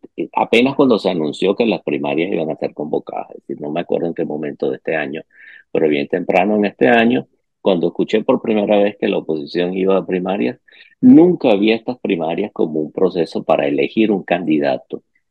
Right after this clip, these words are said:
porque no veía las condiciones para que se produjeran en Venezuela elecciones competitivas similares, por ejemplo, a las del dos mil doce, que fue la última vez,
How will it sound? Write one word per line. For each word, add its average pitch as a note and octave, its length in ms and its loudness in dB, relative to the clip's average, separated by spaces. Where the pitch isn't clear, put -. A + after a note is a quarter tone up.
porque G2 540 4
no G#2+ 260 4
veía B2 440 4
las E2 160 -2
condiciones D#2 680 -2
para D#2+ 220 -2
que D2+ 100 -4
se - 120 -6
produjeran E2+ 600 -4
en E2 80 -6
Venezuela D#2 640 -4
elecciones E2 500 -4
competitivas D2+ 920 -6
similares, B1+ 640 -4
por - 120 -8
ejemplo, C#2+ 300 -8
a D2+ 40 0
las D2 160 -4
del B1+ 180 -6
dos B1+ 180 -12
mil C2+ 200 -10
doce, - 380 -8
que - 100 -2
fue - 160 -8
la E2 120 -2
última C#2+ 340 -2
vez, C2+ 220 -6